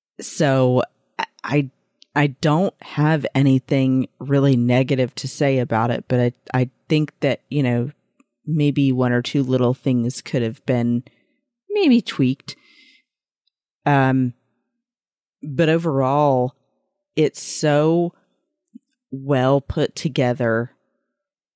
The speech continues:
and simple. I think the biggest thing it has going for it is that it keeps it down to a few characters that are well written.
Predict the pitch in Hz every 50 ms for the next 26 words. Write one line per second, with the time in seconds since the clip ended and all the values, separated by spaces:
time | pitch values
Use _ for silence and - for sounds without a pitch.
0 | _ _ _ _ _ _ _ - 147 151 143 143 139 - - - 143 135 127 -
1 | - - - - - - - 131 - 143 135 - 147 131 127 - 143 143 147 147
2 | 135 - - 151 143 139 120 127 139 139 135 135 123 131 135 127 123 131 127 127
3 | 120 - - 120 120 120 110 - - _ - 135 127 127 - 131 120 113 120 -
4 | - _ _ - - - - _ _ _ - - 180 170 - - 170 156 - -
5 | 135 135 135 139 135 - - 147 131 123 131 - - - 139 139 143 156 - -
6 | - 139 131 127 127 123 - - 131 123 123 123 123 120 - - - _ _ _
7 | _ _ _ _ _ - 151 127 131 127 127 127 131 123 135 147 139 131 131 131
8 | - - 120 123 117 120 120